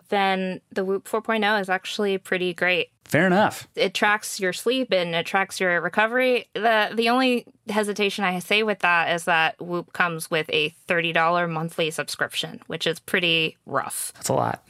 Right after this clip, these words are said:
Speaker 1: The hardware is free, quote unquote. It's not. It's, it's
Speaker 2: <laughs>
Speaker 1: built into the,
Speaker 2: Right.
Speaker 1: built into the subscription there. And, you know, you already have the other one that I would recommend, which is the Oura Ring, because that does track your steps. It does track your activity, and it's not gonna notify you because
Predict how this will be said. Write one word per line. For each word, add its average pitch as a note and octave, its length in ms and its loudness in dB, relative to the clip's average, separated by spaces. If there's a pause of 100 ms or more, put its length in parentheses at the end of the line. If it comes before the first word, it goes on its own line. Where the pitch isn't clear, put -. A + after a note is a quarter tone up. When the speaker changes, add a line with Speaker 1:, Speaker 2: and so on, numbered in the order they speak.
Speaker 1:
The F#3+ 80 -2
hardware G#3+ 500 2
is F#3 160 -2
free, B3 300 -2
quote F3 260 -2
unquote. E3 400 -4
It's D#3+ 140 -10
not. C3+ 260 -4
It's, - 340 -4
it's - 240 -4 (160)
Speaker 2:
<laughs> C#3+ 140 -2
Speaker 1:
built D#3+ 240 2
into D#3+ 300 0
the, D3 80 -2
Speaker 2:
Right. - 240 0 (500)
Speaker 1:
built E3 240 0
into F3 240 0
the E3 100 -2
subscription E3+ 640 -2
there. E3 320 0
And, C4+ 240 2 (220)
you C4+ 100 0
know, D4+ 80 2
you D4+ 140 2
already D#4 280 2
have G3+ 260 2
the G3 100 2
other G#3+ 220 2
one A3+ 200 2
that A3+ 140 2
I A3+ 80 2
would A3 140 0
recommend, A3 520 0
which G3 160 -2
is E3+ 140 -6
the F3+ 100 0
Oura F3 320 2
Ring, G#3+ 320 2
because F3+ 400 -4
that F3+ 200 0
does G3+ 220 0
track - 320 -2
your - 100 -10
steps. - 480 -6
It E3+ 160 -2
does F3+ 280 2
track F3 280 -2
your E3 100 -2
activity, D3 640 -6
and F3 180 0
it's - 180 -4
not F3+ 180 0
gonna E3 160 -2
notify D#3 480 -2
you C3+ 240 -8
because C#3+ 500 -6